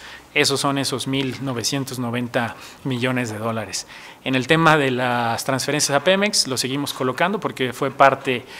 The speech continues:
de un proceso, este, licitatorio contractual que prácticamente este equivale a los bonos, a la firma que dieron tanto B H P para el caso de Trión, como Cheirón para el caso de Cárdenas Mora, como dea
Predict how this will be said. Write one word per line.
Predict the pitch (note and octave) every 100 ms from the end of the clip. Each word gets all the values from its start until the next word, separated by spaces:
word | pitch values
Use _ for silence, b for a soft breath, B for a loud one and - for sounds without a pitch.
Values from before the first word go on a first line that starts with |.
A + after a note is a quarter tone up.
| B B
de | A#2+ A2+ A2 A2+
un | B2 C3+
proceso, | C3 B2 C#3 B2+ - C3 A2+ A#2
este, | B2 A2 G#2 - A2+
licitatorio | A2+ A#2 A#2 B2 C#3 C#3
contractual | B2 C3+ C#3 F3 F3+ G3+ B B B
que | -
prácticamente | C3+ D3+ D3+ C#3+ C#3 C3+ C#3
este | C3+ C#3
equivale | C#3 B2 A#2+ B2+ B2 A2+
a | B2+ B2
los | A#2 A#2+
bonos, | B2+ C3 A#2 - C3
a |
la | A#2+ A2+
firma | C3+ C3 A#2
que | A#2 A2
dieron | A#2 A#2+ A#2+ A2+
tanto | A2+ A2 G#2 - G#2+ G#2 G2+ G#2+
B | A#2+ B2+
H | A#2+ -
P | A#2 C3 C#3+ C#3+ B B
para | - A2+
el | A2
caso | B2+ -
de | B2
Trión, | A#2 C#3+ D#3 G3+ - B B B -
como | A#2+ A2+ A2
Cheirón | - A#2+ A#2+ C#3 C#3
para | C3 A#2+
el | A2
caso | - C3 B2 C#3 A#2
de | A2 G#2+ G#2 G2+ G2+ G2 -
Cárdenas | B2 B2+ B2+ A#2 A2 G#2+
Mora, | C#3 D#3 F3 F#3
como | - A2+ A2+
dea | B2+ B2 A2